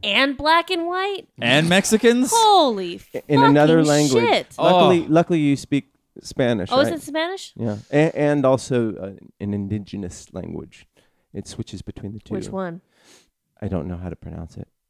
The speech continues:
Speaker 3: I don't even know how to sp-,
Speaker 1: Croacaca?
Speaker 3: Yeah,
Speaker 1: I don't know. I was
Speaker 3: that
Speaker 1: just
Speaker 3: one.
Speaker 1: guessing. I
Speaker 3: That's
Speaker 1: don't even
Speaker 3: good.
Speaker 1: think that's a
Speaker 3: Nice.
Speaker 1: thing.
Speaker 3: Uh, if you wanna send in an email,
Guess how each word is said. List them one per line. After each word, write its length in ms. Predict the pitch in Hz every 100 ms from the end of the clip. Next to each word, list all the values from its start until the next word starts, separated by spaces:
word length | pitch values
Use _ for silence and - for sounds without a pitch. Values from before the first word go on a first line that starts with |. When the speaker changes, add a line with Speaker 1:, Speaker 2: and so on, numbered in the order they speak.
| _ _ _ _ -
Speaker 3:
I 40 |
don't 160 | 110 107
even 120 | 95
know 80 | 90
how 60 | 85
to 100 | 76
sp-, 240 | - _ _ -
Speaker 1:
Croacaca? 600 | 220 214 - 220 220 240 _ _
Speaker 3:
Yeah, 160 | 107 82 85 _
Speaker 1:
I 40 |
don't 100 | 180
know. 60 | -
I 40 | -
was 60 |
Speaker 3:
that 40 | -
Speaker 1:
just 60 | -
Speaker 3:
one. 80 | -
Speaker 1:
guessing. 240 | 240 226 -
I 60 | 208
Speaker 3:
That's 100 | 143
Speaker 1:
don't 60 |
even 40 | 117
Speaker 3:
good. 40 |
Speaker 1:
think 120 | - -
that's 180 | -
a 180 | - - 226 294 -
Speaker 3:
Nice. 360 | 104 - - - - _ -
Speaker 1:
thing. 120 | 175 - - -
Speaker 3:
Uh, 220 | 131 143 -
if 140 | 147 151
you 100 | 202
wanna 160 | 277
send 220 | - 131
in 120 | 104 98
an 120 | -
email, 340 | 104 95 98